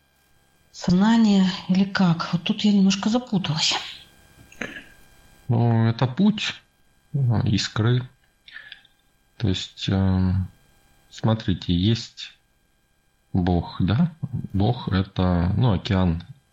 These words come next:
Speaker 2: скажем так, огня, да? И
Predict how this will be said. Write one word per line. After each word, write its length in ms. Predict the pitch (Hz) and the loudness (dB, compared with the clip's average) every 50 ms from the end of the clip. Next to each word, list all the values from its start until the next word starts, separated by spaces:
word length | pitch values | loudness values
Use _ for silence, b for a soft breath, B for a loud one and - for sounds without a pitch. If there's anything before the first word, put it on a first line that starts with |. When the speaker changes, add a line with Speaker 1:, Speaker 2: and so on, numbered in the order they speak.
| _ _ _ _ _ _ _ _ _ | _ _ _ _ _ _ _ _ _
Speaker 2:
скажем 440 | - - - - - 101 82 90 90 | -8 -6 -4 -2 -2 0 0 0 0
так, 300 | 87 - 85 82 - - | 0 0 -2 -4 -2 -2
огня, 500 | 95 87 82 85 87 85 82 82 85 - - | -2 -2 0 0 2 2 0 0 -4 -6 -6
да? 260 | - 85 92 117 123 123 - _ _ _ _ _ _ _ _ _ _ _ _ _ _ _ _ _ _ _ _ _ _ _ _ _ _ _ _ _ _ _ _ _ _ _ _ _ _ - | -2 0 0 0 -2 -4 -8 _ _ _ _ _ _ _ _ _ _ _ _ _ _ _ _ _ _ _ _ _ _ _ _ _ _ _ _ _ _ _ _ _ _ _ _ _ _ -6
И 360 | - 95 90 90 90 87 | -2 0 2 2 2 2